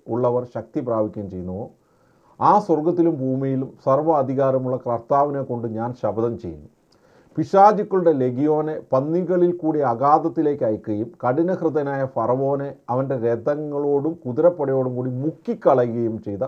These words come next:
കർത്താവിനെ കൊണ്ട് ഞാൻ ശപഥം ചെയ്യിക്കുന്നു. ചെകിടനും ഊമനും ആത്മാവിനോട്, ഈ മനുഷ്യൻ നിന്നു പോവുക, ഇവന് പ്രവേശനം എന്ന ദൈവശക്തിയോട് പറഞ്ഞവനെ കൊണ്ട് ശപഥം ചെയ്യുന്നു." അപ്പോൾ ഇവിടെ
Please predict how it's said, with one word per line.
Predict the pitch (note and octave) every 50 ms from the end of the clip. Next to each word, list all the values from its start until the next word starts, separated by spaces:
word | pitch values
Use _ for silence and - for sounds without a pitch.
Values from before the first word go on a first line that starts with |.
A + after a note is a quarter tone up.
| - -
കർത്താവിനെ | A2 G2+ - _ A#2+ A#2+ A#2+ A#2 A2+ A2+
കൊണ്ട് | - A2+ G#2 G#2
ഞാൻ | G2+ G2+ F#2
ശപഥം | - G#2 F#2 G2 G#2 G#2 G2 F#2
ചെയ്യിക്കുന്നു. | - G2 F#2+ F#2+ - _ _ _ _ G#2 F#2 - - G#2 F2 D#2+ - _ A#2
ചെകിടനും | A2+ A2+ B2 B2+ C3 C#3+ E3+ E3+ -
ഊമനും | A#2+ A2+ B2 C3 C#3 C3+ C3+ C3 B2 B2 - _ _ _ _ _ _ _ _ _ -
ആത്മാവിനോട്, | A2+ B2+ B2 B2+ B2+ B2+ B2 A#2+ A#2 A2+ A2+ A2 G#2 A#2 - - - _ _ _ _ _ _ _ _ _ _ _ _ _ _ _ -
ഈ | C#3+ E3+ G3
മനുഷ്യൻ | D#3+ C#3 C3 C3+ B2+ - C#3+ C3+ C3 B2
നിന്നു | B2 C3+ D#3+ F#3+
പോവുക, | F#3 C#3 B2+ A2+ A2 A2 G2 F#2+ F2+ - - _ _ _ _ _ _ _ _ _ _ _ _ _ _ _ _ _ _ _ _ _ _ _ _ _ _ _ _ -
ഇവന് | C3 D#3 E3+ F3
പ്രവേശനം | E3+ C#3 C#3 D3 D3 D3 D3 C3+
എന്ന | C3 C3 C3+ D#3 F3+ -
ദൈവശക്തിയോട് | - C3 C3+ C#3 E3 D3+ - C#3 - - C#3+ B2+ B2+ B2+
പറഞ്ഞവനെ | A2 A2+ G#2+ G#2+ A2 A2 A2 A2+ A2+ A#2+ -
കൊണ്ട് | - A#2+ C3+ D#3
ശപഥം | - D#3 C#3+ C3
ചെയ്യുന്നു." | G#2 F2 E2 F#2
അപ്പോൾ | B2+ B2+ G3+
ഇവിടെ | G3 G3+ A3+ G3+ C3+ - - -